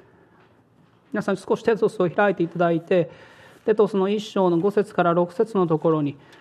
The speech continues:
パウロはこのテモテとやっていたことと同じように、テトスに対しても長老の資格を説明してました。その中でこのように記されています。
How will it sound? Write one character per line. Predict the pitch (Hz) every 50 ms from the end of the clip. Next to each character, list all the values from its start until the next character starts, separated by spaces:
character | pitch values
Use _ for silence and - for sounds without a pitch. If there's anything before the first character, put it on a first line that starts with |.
| - - - _ -
パ | 214 208 202
ウ | 190
ロ | 185 180 175 180
は | 185 180 180
こ | 185 190
の | 185 185 185
テ | - 214
モ | 202 196
テ | 180 185
と | 175 - 180 175 - - - - - - - - _ _ _ - 180 - _ _ _ _
や | 180 180 175
っ | -
て | 202 185
い | 180
た | 185 185
こ | 190 175
と | 180
と | 165 165 165
同 | 185 208 202
じ | 175 - -
よ | 202 196 185
う | 175
に、 | 151 156 -
テ | - 208 208
ト | 214 202
ス | - - 190
に | 190 190
対 | 185 - - 214 208 202 -
し | -
て | - 190
も | 190 175
長 | - - 202 185 190
老 | 190 190
の | 190 185
資 | - - -
格 | 196 190 185 - - 208 196
を | 196 196 175 156 - - - - - - _ _ -
説 | 175 - - 185
明 | 185 180 180 180
し | - -
て | - 180
ま | 180 180 175
し | -
た。 | - 160 - - - - _ _ -
そ | 151 - 185
の | 190 190
中 | 196 196 190 - 175 160
で | 175 185 175 151 - - -
こ | - 190
の | 196 208 220
よ | 214 208 190
う | 165
に | 143 -
記 | - - - 156 160 156
さ | - - 165
れ | 165 165 160
て | 165 - 175 165 170 - - - _ _ _ -
い | 170
ま | 160 156 151
す。 | - - -